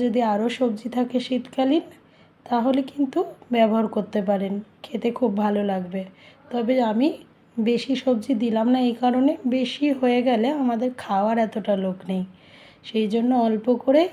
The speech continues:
রান্না করলাম। প্রথমে মিষ্টি কুমড়োটা কেটে নিয়েছি লম্বা লম্বা করে, একটা টমেটো দিলাম, সেটাও কেটে নিলাম, আর একটা আলু নিয়েছি।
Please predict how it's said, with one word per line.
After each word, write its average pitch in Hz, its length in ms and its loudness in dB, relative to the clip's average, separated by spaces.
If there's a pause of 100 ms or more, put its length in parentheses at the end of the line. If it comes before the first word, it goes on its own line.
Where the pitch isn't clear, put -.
(520)
রান্না 196 300 0 (120)
করলাম। 190 320 -2 (600)
প্রথমে 240 320 0
মিষ্টি 247 300 0
কুমড়োটা 240 400 0 (100)
কেটে 233 300 0
নিয়েছি 240 380 -2 (800)
লম্বা 214 340 2
লম্বা 233 300 0
করে, 254 140 2 (180)
একটা 233 160 -6 (100)
টমেটো 214 480 0
দিলাম, 262 300 0
সেটাও 226 380 -2
কেটে 233 280 -4
নিলাম, 240 260 0 (180)
আর 240 80 -4 (140)
একটা 214 220 -10 (120)
আলু 196 240 -4
নিয়েছি। 196 420 -6